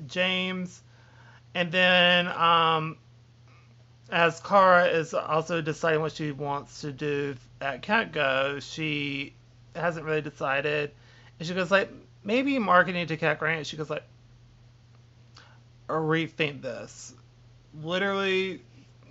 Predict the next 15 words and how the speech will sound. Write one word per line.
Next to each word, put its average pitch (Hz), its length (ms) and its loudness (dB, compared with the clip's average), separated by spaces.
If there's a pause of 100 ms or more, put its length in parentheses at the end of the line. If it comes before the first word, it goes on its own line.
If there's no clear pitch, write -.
(300)
go 185 500 6
and 156 120 -2
actually 165 280 -2 (120)
think, 147 280 -6 (140)
rethink 160 520 -8
this. 143 260 -8
You 139 80 -10
got, 135 240 -4
like, - 200 -10
twenty-four 165 680 -4
hours 131 300 0
to 131 100 -16
figure 131 340 -6
it 127 60 -6
out." 127 340 -6